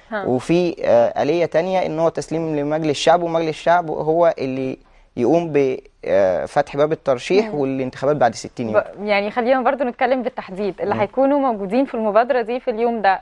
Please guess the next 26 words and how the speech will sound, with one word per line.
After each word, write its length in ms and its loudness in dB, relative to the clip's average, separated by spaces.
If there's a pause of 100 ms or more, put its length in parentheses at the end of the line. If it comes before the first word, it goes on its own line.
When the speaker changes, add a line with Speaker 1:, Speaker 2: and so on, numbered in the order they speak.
(100)
Speaker 1:
مثلا 500 0
هيضموا 520 0 (440)
ال-، 240 0
ال-، 500 0
حزب 240 0
الحرية 300 2
والعدالة، 680 2
حزب 360 -8
ال-، 220 -4 (640)
النور، 420 4
الكتلة 880 0
المصرية، 600 2
هيضموا 640 -2
الأحزاب 580 2
اللي 140 -2
احنا 180 -2
عارفينهم 560 0
ولا 220 2
هيضموا 480 -2
شباب 440 0
الثورة 500 2
اللي 120 -6
ما 100 -6
انضموش 460 0
Speaker 2:
هو 100 4
Speaker 1:
للتكتلات 640 -8